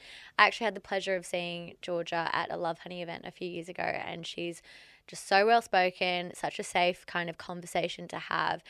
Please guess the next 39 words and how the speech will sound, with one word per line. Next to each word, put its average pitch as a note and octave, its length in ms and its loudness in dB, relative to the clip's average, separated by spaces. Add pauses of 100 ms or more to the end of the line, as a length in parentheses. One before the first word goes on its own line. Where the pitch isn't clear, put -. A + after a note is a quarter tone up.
(220)
and - 60 -16
just - 140 -10
really G#3 180 2
interesting. F#3 600 -4
We're F3 100 -4
gonna F3 140 -6
give E3 160 -8
you E3+ 80 -6
guys D#3+ 380 -2
all G#3 160 0
the G3 180 -10
tips. - 960 -8 (960)
Just G#3+ 220 2
the - 100 -10
tip. - 260 -14 (200)
<laughs> E4 1120 6
But C#4 260 12
before A#3+ 280 0
we A#3+ 100 6
get B3 160 6
into C4 180 2
the A#3+ 140 4
episode, F#3 440 4
we F#3 80 0
like F#3+ 160 0
to - 60 -18
start A3+ 220 0
with - 80 -6
our C4+ 140 2
life F#3 260 2
lesson F3 300 -8
of E3+ 240 -6 (340)
the G3 220 4
week. F3+ 480 0
So, G#3+ 400 6
Sally F#3 440 4
Bally E3 380 0
Boo D#3+ 380 -4
Boo, D#3 240 -2